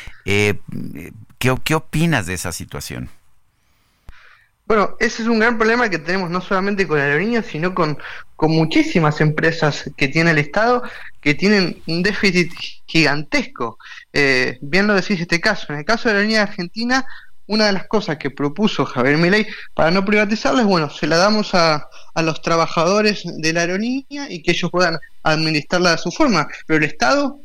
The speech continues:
Speaker 2: él lo dijo en varias entrevistas y lo está diciendo ahora. No hay más dinero. No tenemos más dinero para esas cosas. O sea, la plata no alcanza, la estamos pasando muy mal. La pobreza, la inflación, entonces no hay dinero para mantener eso. Además,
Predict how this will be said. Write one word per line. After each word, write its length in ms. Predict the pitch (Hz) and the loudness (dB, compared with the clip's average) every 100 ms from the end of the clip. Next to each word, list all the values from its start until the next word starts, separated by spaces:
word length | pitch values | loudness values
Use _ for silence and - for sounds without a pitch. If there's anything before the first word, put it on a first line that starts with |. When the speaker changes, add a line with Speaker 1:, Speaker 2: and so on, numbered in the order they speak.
| - | -6
Speaker 2:
él 100 | 196 | 0
lo 100 | 214 208 | 2 2
dijo 180 | - | 2
en 80 | 190 | 2
varias 200 | 196 190 | 2 2
entrevistas 380 | 175 175 180 233 | 2 0 0 0
y 40 | |
lo 40 | 190 | -2
está 160 | - | 0
diciendo 280 | 170 170 165 | -2 0 0
ahora. 160 | 151 - - - - | 0 -2 -8 -14 0
No 80 | |
hay 60 | 247 | 4
más 140 | 269 226 | 4 4
dinero. 400 | 254 262 151 - - - - _ - - | 2 2 -2 -8 -16 -16 -18 _ -20 -6
No 140 | 190 190 | -2 2
tenemos 260 | 220 233 | 2 4
más 220 | 220 269 | 4 4
dinero 340 | 226 233 277 202 | 4 4 2 2
para 140 | 185 | 0
esas 180 | 180 165 | 0 -2
cosas. 420 | - 156 139 - | -2 0 -2 -6
O 60 | 147 | -6
sea, 280 | - 180 170 - - | 0 0 0 -6 -2
la 200 | 180 175 | 0 2
plata 240 | 254 247 | 0 2
no 80 | 247 | 0
alcanza, 680 | 247 247 202 175 - 202 208 - - | 0 0 0 0 2 0 0 -8 -4
la 100 | 143 | -2
estamos 220 | 143 226 | 2 2
pasando 320 | 208 185 220 | 2 0 0
muy 160 | 208 208 | 0 2
mal. 280 | 262 277 - - | 2 2 -2 -4
La 140 | - 127 | -4 0
pobreza, 640 | 160 220 247 - 165 - | 2 2 2 0 0 -2
la 100 | 170 | -6
inflación, 440 | 151 143 156 214 196 | -6 -6 -6 -2 0
entonces 300 | 196 208 214 | 0 0 0
no 140 | 226 | 2
hay 120 | 247 | 2
dinero 340 | 220 202 233 196 | 4 4 4 4
para 180 | 170 160 | 2 2
mantener 420 | 160 185 202 240 | 2 2 2 2
eso. 240 | - 131 - - | 0 -4 -6 -2
Además, 480 | 139 180 240 247 | 2 2 2 0